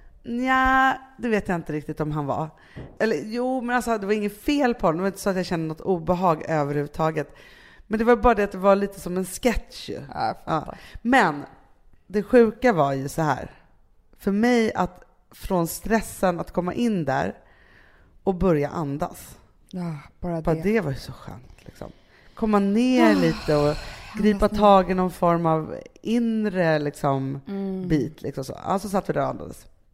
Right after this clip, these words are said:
Speaker 1: Ja, men, och sen förstod jag, för, för jag ville ju att det här skulle vara så här hokus pokus.
Speaker 2: Mm.
Speaker 1: Men då förstod jag att, no,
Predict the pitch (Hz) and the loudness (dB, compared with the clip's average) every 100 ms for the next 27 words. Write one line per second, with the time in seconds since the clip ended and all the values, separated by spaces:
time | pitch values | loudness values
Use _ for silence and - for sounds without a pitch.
0 | _ 233 254 247 269 254 262 196 185 190 | _ -2 2 4 4 4 2 2 2 -2
1 | - 180 190 226 269 220 185 151 143 - | -2 -2 0 2 4 4 4 2 0 -4
2 | 135 135 120 139 143 - - 262 - - | -6 -4 -6 -6 -6 -10 -4 -2 -2 -8
3 | 165 - 185 175 185 202 220 240 170 156 | -14 -14 -12 -6 -2 -2 -2 -2 0 0
4 | 151 147 147 165 202 180 | -2 -4 -4 2 4 4